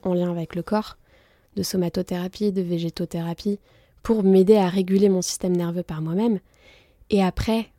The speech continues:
on reste des, des êtres sociaux, quoi. Et, euh, et il y a le concept de co-régulation.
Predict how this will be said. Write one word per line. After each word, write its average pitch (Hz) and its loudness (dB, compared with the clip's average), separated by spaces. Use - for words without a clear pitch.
on 190 0
reste 196 -2
des, 190 2
des 180 0
êtres 202 2
sociaux, 214 0
quoi. - -6
Et, 180 0
euh, 175 -2
et 196 0
il 180 2
y 185 2
a 180 0
le 185 -6
concept 185 -2
de 196 0
co-régulation. 190 0